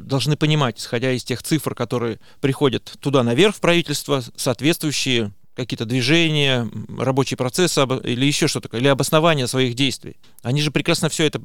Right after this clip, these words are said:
должны понимать. Но почему, по вашему мнению,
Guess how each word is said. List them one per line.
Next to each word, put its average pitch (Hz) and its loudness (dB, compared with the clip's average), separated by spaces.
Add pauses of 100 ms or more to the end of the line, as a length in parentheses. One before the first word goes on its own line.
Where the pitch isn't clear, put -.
(180)
должны 143 0
понимать. 151 2 (200)
Но 131 0
почему, 160 4 (160)
по 135 0
вашему 131 2
мнению, 170 4